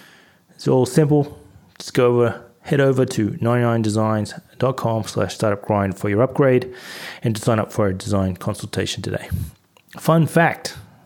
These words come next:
by the way, our founders Joel and Derek met on ninety-nine Designs. There's a funny YouTube video promo for ninety-nine Designs, an old school one,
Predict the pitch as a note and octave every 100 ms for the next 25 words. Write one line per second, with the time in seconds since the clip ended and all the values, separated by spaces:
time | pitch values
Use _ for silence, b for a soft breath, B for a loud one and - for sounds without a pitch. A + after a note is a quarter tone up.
0 | _ _ A#2 A2 G#2 A#2 - B B B
1 | B - B2 - A#2+ A#2+ G#2+ - A2+ A2+
2 | A2+ A2 G#2+ A2+ - A2+ G#2 - G#2 G2
3 | G2 F#2+ F#2 G2 G2 F2 D#2+ - - G2+
4 | - B2+ A2+ A2+ A#2 - A2 A#2+ - -
5 | G#2+ G#2 G#2 G#2 A2 B2+ - - A#2 A2
6 | G#2+ G#2 B2+ B2 A#2 G#2+ G#2 G2+ G2+ G2
7 | G#2 A2 A#2+ D#3+ A2 G#2 A2 - G#2 G#2
8 | G#2